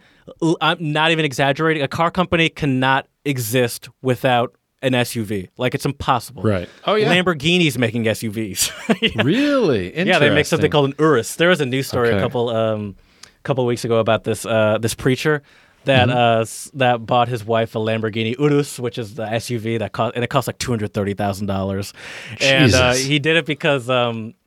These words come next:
Speaker 1: it was like, "I'm sorry," 'cause he was cheating on her. Well, but, you know, he's this man of God. Um,
Speaker 2: <laughs>
Speaker 1: and, uh, he was trying to claim that he didn't use any of his church earnings for that. But it's like, dude, you're a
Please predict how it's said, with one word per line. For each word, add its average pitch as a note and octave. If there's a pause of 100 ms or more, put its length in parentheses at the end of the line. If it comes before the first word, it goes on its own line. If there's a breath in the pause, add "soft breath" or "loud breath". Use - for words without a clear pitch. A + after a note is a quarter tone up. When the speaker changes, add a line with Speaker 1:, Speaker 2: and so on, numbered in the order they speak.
(100)
Speaker 1:
it C#3+
was C#3+
like, C3
"I'm B2
sorry," A#2+
'cause A2
he A#2
was G#2+
cheating A2
on G2+
her. A2 (160)
Well, C#3+
but, G#2+
you G#2+
know, F#2+
he's A2+
this G#2+
man G#2+
of F#2+
God. G2+ (400 loud breath)
Um, D3 (480)
Speaker 2:
<laughs> -
Speaker 1:
and, D#3
uh, C#3
he C3
was C#3
trying D3
to C3
claim C3
that A#2+
he A#2+
didn't A#2+
use A#2
any A#2
of G#2
his G#2+
church A#2+
earnings A#2
for G#2+
that. G2+
But A2+
it's A2+
like, -
dude, A#2
you're C3+
a C3